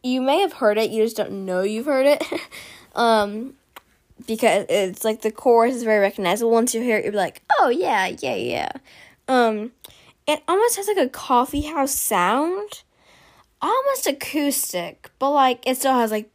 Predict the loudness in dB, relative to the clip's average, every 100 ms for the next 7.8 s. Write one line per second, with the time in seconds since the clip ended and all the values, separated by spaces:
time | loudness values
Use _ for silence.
0 | _ -6 -2 0 0 -4 -4 -4 -4 -6
1 | -8 0 2 2 -4 -18 0 2 2 -6
2 | 2 4 4 0 -2 -2 -2 -2 -4 -4
3 | -2 -2 0 -2 -2 _ -20 -20 -4 -2
4 | 0 0 0 -2 -2 -4 -8 -6 -2 2
5 | 2 0 -2 -2 0 0 -2 -4 -4 -2
6 | -2 -6 -8 -6 -8 -10 -16 -12 -8 -4
7 | 0 0 -2 -6 -8 -6 -4 -4